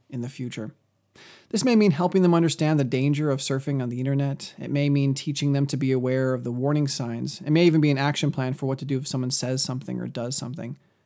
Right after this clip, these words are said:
Teach your children that for which to watch and listen. So don't shame or scare them. Don't lecture. Instead, reassure them that they're not in trouble and prepare them for future attacks. And in situations where your child is the victim of a crime, number six,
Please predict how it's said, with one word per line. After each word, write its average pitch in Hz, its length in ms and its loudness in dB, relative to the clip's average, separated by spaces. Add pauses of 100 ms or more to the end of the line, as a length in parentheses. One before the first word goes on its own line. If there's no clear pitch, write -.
(240)
Teach 151 260 0
your 165 80 0
children 175 380 0
that 131 260 0
for 147 100 -2
which 143 340 -2
to - 100 -8
watch 127 340 -4
and 135 120 -2
listen. 139 380 -2 (920)
So 196 220 4
don't 202 240 0
shame 208 320 2
or 214 80 4
scare 170 320 4
them. 202 160 2
Don't 165 220 0
lecture. 160 420 2
Instead, 160 440 4
reassure 156 480 2
them 170 120 4
that 139 100 2
they're 147 140 4
not 151 220 2
in 175 80 0
trouble 151 440 0
and 151 80 -2
prepare 151 400 -2
them 151 280 2
for 147 260 -2
future 143 400 -4
attacks. - 800 -6 (100)
And 156 260 0
in 170 120 2
situations 165 840 0
where 139 280 0
your 135 200 -4
child 135 480 0
is 131 180 -4
the 135 100 -6
victim 135 340 -2
of 123 100 -8
a 139 40 -14
crime, 160 680 0
number 131 200 -6
six, 151 520 -4